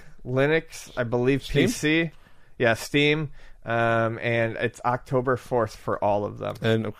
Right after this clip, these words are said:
Speaker 2: it looks like my long lost brother is the one developing the game.
Speaker 1: Oh, and
Speaker 2: That's
Speaker 1: it's
Speaker 2: right.
Speaker 1: like,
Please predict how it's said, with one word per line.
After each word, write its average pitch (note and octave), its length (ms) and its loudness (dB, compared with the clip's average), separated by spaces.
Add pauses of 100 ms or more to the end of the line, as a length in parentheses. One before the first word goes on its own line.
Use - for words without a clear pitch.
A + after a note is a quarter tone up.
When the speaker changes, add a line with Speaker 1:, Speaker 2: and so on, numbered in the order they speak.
Speaker 2:
it G#2+ 160 2
looks A2+ 180 -4
like A#2+ 120 -2
my A2+ 80 2
long A2+ 240 6
lost B2 200 4
brother B2+ 280 4
is F#2 80 -2
the G#2 80 0
one A2+ 260 4
developing A#2 400 4
the A#2 80 -2
game. G2 380 0
Speaker 1:
Oh, G3+ 160 6
and F3+ 160 6
Speaker 2:
That's F3 140 0
Speaker 1:
it's G#3 60 6
Speaker 2:
right. F3+ 180 6
Speaker 1:
like, - 120 -20